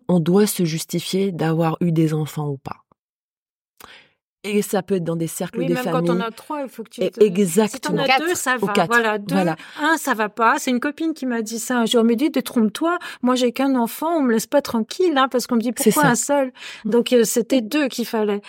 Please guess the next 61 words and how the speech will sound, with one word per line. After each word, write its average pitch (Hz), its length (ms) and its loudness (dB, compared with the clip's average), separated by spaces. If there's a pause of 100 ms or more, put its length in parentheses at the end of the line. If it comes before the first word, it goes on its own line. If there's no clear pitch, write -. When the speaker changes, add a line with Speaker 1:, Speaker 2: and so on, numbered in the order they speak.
(120)
Speaker 2:
Trois, 320 300 2
il 294 100 2
faut 233 160 0
se - 80 -8
justifier 226 500 -4
aussi, 233 340 -4
hein. 208 140 -2
Pas 208 240 -4
bon, 277 300 -2
trois, 285 380 -2
c'est - 200 -10
bien 208 220 -6
raisonnable. 208 460 -4
Speaker 3:
Et - 20 2
si 302 120 -4
t'en 214 160 0
as 185 100 0
plus - 180 -12
que 320 120 4
quatre, - 300 4
alors 180 240 -2
là 196 260 2
Speaker 1:
Là, 185 120 -2
c'est 208 180 2
la... 160 140 4
et - 140 -2
voilà. 180 380 2
Et, 190 240 -2
et 190 60 0
quand 226 260 0
on 214 80 2
n'a 180 140 4
pas, 254 300 2
et 175 80 0
là, 175 200 0 (300)
Speaker 2:
Et 240 140 4
Speaker 1:
et 208 40 8
en 202 60 0
fait, 311 140 -2
tu 330 120 -4
te - 100 -4
rends 208 100 2
compte 277 260 -4
que 226 80 -4
finalement, 202 440 0
on - 20 2
se 214 160 -2
justifie - 580 -8 (460)
tout 247 80 0
le 226 80 0
Speaker 2:
Mhm. 233 40 -4
Speaker 1:
temps 226 260 2 (120)
et 190 140 4
à 185 40 0
tous 196 240 -6
les 185 220 0
âges 185 340 -6 (200)
et 185 100 4
à 180 140 0
tout - 240 0
moment. 180 320 0